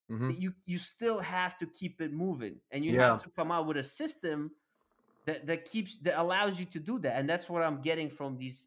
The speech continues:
Speaker 2: people, from reading
Speaker 1: Yeah.
Speaker 2: these books.
Speaker 1: So this is the thing. This is what I think. Um, in the universe, I think entropy rules.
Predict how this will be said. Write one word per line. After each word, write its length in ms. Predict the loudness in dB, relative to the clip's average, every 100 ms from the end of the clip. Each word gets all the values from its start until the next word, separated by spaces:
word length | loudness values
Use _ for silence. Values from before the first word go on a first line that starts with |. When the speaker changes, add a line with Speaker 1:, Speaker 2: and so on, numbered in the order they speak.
| -14
Speaker 2:
people, 420 | -14 -12 -14 -12
from 140 | -10 2
reading 100 | 8
Speaker 1:
Yeah. 180 | 10 10
Speaker 2:
these 160 | 4 -10
books. 140 | -2
Speaker 1:
So 280 | 6 6 6 6
this 180 | 6 6
is 100 | 4
the 80 |
thing. 280 | 6 6 6
This 160 | 4 6
is 60 |
what 100 | 8
I 80 | 8
think. 420 | 6 2 -2 0
Um, 320 | 6 6 6 0 -16 _ _ _
in 140 | 6 8
the 80 | 8
universe, 420 | 6 6 4 4
I 40 | -2
think 200 | -2 0
entropy 480 | 2 4 4 4 4
rules. 560 | 6 4 4 -4 -10